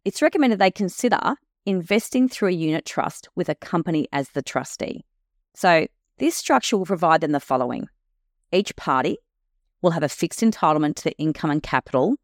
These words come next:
distributions of the trust. Should a property be sold, the trust has access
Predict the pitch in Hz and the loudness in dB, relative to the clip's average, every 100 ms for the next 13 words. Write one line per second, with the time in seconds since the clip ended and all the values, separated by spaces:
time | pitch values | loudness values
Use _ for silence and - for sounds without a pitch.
0 | _ _ - 156 160 131 127 135 131 113 | _ _ -4 -2 -4 -2 -2 -2 -2 -4
1 | - - - - - _ _ _ _ _ | -4 -6 -6 -18 -20 _ _ _ _ _
2 | _ _ _ _ - 294 339 - 240 180 | _ _ _ _ -2 0 2 2 2 2
3 | 139 131 - 262 320 90 - - _ _ | -2 -8 0 4 4 2 -4 -10 _ _
4 | _ 185 - - - 175 - - 165 - | _ -4 -4 -10 0 0 0 -4 -2 -2
5 | 147 - - 139 - - | -4 -4 -2 -4 -4 -20